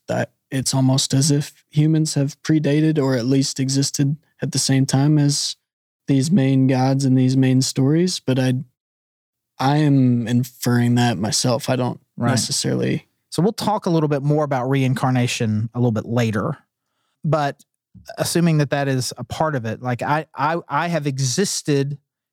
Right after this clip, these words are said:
Speaker 2: in another form before now, but there most likely was a time that I was, I, w-, I, wh-, whatever my essence is, was created at some point by Brahma.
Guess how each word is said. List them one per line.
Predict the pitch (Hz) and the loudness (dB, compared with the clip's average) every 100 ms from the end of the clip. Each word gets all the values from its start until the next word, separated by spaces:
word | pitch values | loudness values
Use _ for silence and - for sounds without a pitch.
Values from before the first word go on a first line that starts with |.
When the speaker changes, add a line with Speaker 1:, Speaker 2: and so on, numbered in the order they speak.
| - | -2
Speaker 2:
in | 147 | 0
another | 147 143 127 | 2 0 -2
form | - 147 147 135 | -2 0 0 0
before | 127 120 - 170 147 | -2 -4 -2 -2 -2
now, | 120 107 120 | -4 -6 -4
but | 127 - | -4 -2
there | 139 123 - _ _ _ _ _ | -4 -4 -12 _ _ _ _ _
most | 139 139 - | 0 0 0
likely | 139 143 160 175 | -2 -2 -2 -2
was | 156 147 | 0 -2
a | 143 | -4
time | - 147 156 165 156 _ _ _ _ | -2 0 0 0 -4 _ _ _ _
that | 135 | -2
I | 123 131 | 0 0
was, | 131 131 - - _ _ _ _ _ _ _ - | 0 -2 -4 -12 _ _ _ _ _ _ _ -2
I, | |
w-, | 135 135 | -2 0
I, | 135 135 - _ - | -2 -4 -8 _ -4
wh-, | 147 151 - | -2 -2 0
whatever | 156 160 165 | 0 0 -2
my | 151 139 | -2 0
essence | 143 - 139 | -2 -4 -2
is, | 143 127 | -2 0
was | 151 160 | 0 -2
created | - 170 156 143 135 | -2 -2 0 0 -2
at | 131 | -4
some | - 165 147 | -2 -2 -2
point | 110 101 - _ _ _ _ _ _ _ - | -6 -8 -10 _ _ _ _ _ _ _ -4
by | 131 | -2
Brahma. | 135 131 156 196 233 | 0 0 0 0 -2